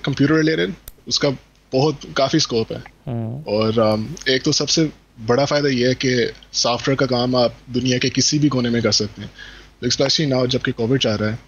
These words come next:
Speaker 1: तो स-, अ, को-, software की co-ops की बहुत ज़्यादा,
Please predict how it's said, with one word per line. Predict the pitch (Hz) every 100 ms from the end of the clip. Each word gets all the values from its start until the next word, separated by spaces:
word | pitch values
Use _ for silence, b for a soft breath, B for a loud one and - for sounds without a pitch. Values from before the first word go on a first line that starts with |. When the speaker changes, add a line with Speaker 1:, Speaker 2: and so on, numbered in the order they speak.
| _ _ 113
Speaker 1:
तो | 104 101 - - _ _ _ _ -
स-, | - - -
अ, | 117 110
को-, | - 131 131
software | - 135 127 - 175
की | 180
co-ops | 160 139 139 139 - - - _ -
की | 131 127 - - - 127
बहुत | 127 139
ज़्यादा, | 120 110 120